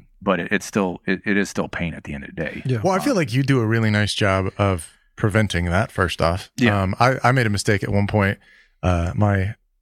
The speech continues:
Speaker 3: you know, Dave Little,
Speaker 2: Mm-hmm.
Speaker 3: he was, so it was a couple of Daves that were, uh, uh,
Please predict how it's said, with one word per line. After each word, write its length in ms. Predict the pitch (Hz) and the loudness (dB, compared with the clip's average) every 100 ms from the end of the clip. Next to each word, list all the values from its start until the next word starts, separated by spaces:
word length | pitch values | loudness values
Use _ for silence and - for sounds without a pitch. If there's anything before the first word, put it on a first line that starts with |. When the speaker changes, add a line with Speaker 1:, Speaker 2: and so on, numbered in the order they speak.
| _ _ | _ _
Speaker 3:
you 80 | 110 | -2
know, 100 | 101 | 0
Dave 360 | 98 98 90 - | 0 0 -2 -4
Little, 340 | 104 95 98 - | -2 0 -2 -2
Speaker 2:
Mm-hmm. 120 | 151 | 0
Speaker 3:
he 60 | 110 | 2
was, 220 | 101 - | 0 -4
so 140 | - 107 | -4 -2
it 20 | |
was 140 | 92 - | -2 -2
a 20 | |
couple 200 | 110 101 | -2 0
of 60 | 95 | 0
Daves 320 | 98 95 - | 2 0 -2
that 120 | 101 | -2
were, 280 | 95 92 - - | 0 -2 -4 -6
uh, 340 | 95 90 90 - _ _ _ _ _ | -4 -2 -4 -8 _ _ _ _ _
uh, 340 | 71 - - | -8 -6 -6